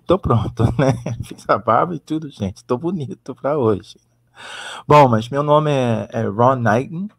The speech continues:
né? Sou cineasta formado em produção na Universidade Estadual de Califórnia, Northridge. Eu trabalhei na indústria lá, eu fui um reader, né, para Roger Corman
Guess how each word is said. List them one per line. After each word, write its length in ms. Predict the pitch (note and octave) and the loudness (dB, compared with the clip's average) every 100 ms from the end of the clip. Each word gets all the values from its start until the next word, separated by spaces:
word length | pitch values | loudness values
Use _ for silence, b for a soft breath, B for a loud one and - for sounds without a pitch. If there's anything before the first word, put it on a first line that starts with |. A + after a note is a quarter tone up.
| _ _ _ | _ _ _
né? 240 | A#2 C#3 | -10 -10
Sou 460 | A#2+ - B2+ A2+ G#2 | -8 -4 0 0 -2
cineasta 760 | - B2 A2+ G#2+ C#3 - E2 | -4 -2 0 2 0 -2 -10
formado 680 | - C3 A#2 G#2+ A#2+ B2+ C3 | -4 -2 0 0 -2 -4 -8
em 480 | A#2+ A2+ G#2 G2+ G#2 | -8 -6 -8 -10 -12
produção 800 | A#2+ A#2 A2 - A2 A2+ B2+ B2+ b b b b b | -8 -8 -10 -14 -8 -8 -8 -12 b b b b b
na 280 | A#2 G#2+ G#2 | -4 -2 0
Universidade 680 | A2+ A2+ A#2 A2+ G#2+ A2+ G#2+ | 0 0 -2 -2 0 0 -2
Estadual 400 | G#2+ A2+ A2 G#2+ | -4 -6 -4 -6
de 100 | G#2 | -4
Califórnia, 760 | - G#2 G2+ - A#2 C3 C#3 B2 | -4 -4 -4 -2 0 0 -2 -4
Northridge. 1040 | G#2+ G#2+ A2+ B2 - D3 E3 E3+ - - - | 0 4 4 2 -4 -8 -8 -12 -20 -20 -12
Eu 140 | A2+ | -12
trabalhei 840 | A2+ A2+ A2+ A2 G#2+ G#2+ A#2 B2+ C3 | -6 -4 -2 -2 -2 -2 -2 -2 -2
na 180 | A2+ | -2
indústria 540 | G#2+ G#2 A2 - - G#2 | -4 -4 -8 -8 -4 -2
lá, 440 | G2+ G#2 C3 C3 | 0 2 4 4
eu 300 | A2 G2+ G2 b b b b b b | 4 2 -2 b b b b b b
fui 180 | - B2 | 2 2
um 140 | G#2+ | 2
reader, 340 | B2 D3 B2+ G#2+ | 2 4 2 2
né, 480 | A2 A#2+ A2 G2 G2 _ | 0 0 -2 -4 -12 _
para 500 | G#2 G2 F#2+ F2+ F2+ | -8 -6 -10 -12 -12
Roger 560 | - A2 A#2 G#2 F2+ G2 _ _ _ - | -2 -2 0 -6 -8 -10 _ _ _ 0
Corman 680 | B2 C3+ D3 A2 F#2+ G2 | 4 6 6 2 0 -6